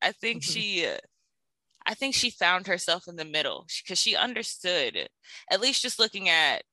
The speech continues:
Speaker 1: the dad and then just looking at Alec. I th-, I can s-, I feel like she understood where both sides were coming from, and she may have fallen in the middle a lot of the times, just trying to
Speaker 2: Mm-hmm.
Speaker 1: dissolve whatever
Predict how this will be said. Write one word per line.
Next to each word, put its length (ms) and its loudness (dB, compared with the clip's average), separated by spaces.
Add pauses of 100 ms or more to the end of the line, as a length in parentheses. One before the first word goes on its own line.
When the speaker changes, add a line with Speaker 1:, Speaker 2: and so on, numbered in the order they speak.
(340)
Speaker 1:
the 80 -4
dad 460 6
and 220 -6
then 140 -6
just 400 -8
looking 300 -2
at 160 4
Alec. 340 4 (1500)
I 140 2
th-, 220 -8
I 120 6
can 140 -6
s-, 160 -12 (100)
I 120 4
feel 160 -2
like 120 -2
she 200 2
understood 920 -2 (1200)
where 220 2
both 280 0
sides 400 2
were 80 -8
coming 320 -6
from, 340 -2
and 160 0
she 160 0
may 120 2
have 140 -8
fallen 440 2
in 100 -6
the 60 -8
middle 500 -4 (120)
a 80 0
lot 180 6
of 80 -4
the 100 -8
times, 680 -4 (680)
just 240 -2
trying 260 4
to 120 -2
Speaker 2:
Mm-hmm. 20 -4
Speaker 1:
dissolve 680 -2 (580)
whatever 460 4